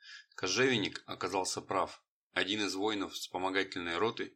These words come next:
действительно стучал во второй орал. Даже хуже, оказался внедрённым агентом.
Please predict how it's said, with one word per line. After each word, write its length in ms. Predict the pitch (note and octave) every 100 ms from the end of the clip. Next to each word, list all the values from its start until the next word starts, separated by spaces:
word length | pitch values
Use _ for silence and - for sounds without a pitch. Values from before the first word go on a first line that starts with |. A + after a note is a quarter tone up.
| -
действительно 560 | F2+ F2 A2 A2 G#2 F#2+
стучал 480 | - E2+ - G2+
во 100 | F#2+
второй 400 | F2 - E2+ F2
орал. 480 | F2 F2+ E2+ E2 - _ _ - - -
Даже 280 | G2+ G2+ G#2+
хуже, 460 | - G#2+ E2+ - - -
оказался 640 | F#2 - F2+ G#2+ A2 F#2
внедрённым 600 | F2+ F2 F#2+ F#2+ F#2 F2+
агентом. 540 | F2+ F2+ E2 - -